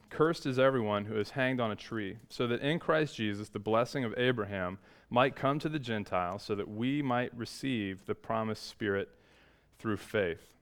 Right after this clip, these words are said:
Right? So why does God make this covenant with Abraham? Why does he have this covenant love that binds him to his people?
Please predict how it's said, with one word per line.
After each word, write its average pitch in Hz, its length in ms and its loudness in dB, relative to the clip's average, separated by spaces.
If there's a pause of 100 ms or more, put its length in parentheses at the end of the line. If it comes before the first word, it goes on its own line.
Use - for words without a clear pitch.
(380)
Right? 113 220 -2
So 120 160 0
why 127 260 8
does 156 140 2
God 139 260 8
make 131 200 2
this 123 180 -2
covenant 135 440 2
with 117 180 -4
Abraham? 127 720 4
Why 120 180 6
does 135 140 0
he 135 100 0
have 123 300 6
this 120 200 0
covenant 131 520 2
love 113 500 6
that 101 180 -4
binds 107 400 4
him 123 200 0
to 113 100 0
his 107 180 0
people? 131 520 0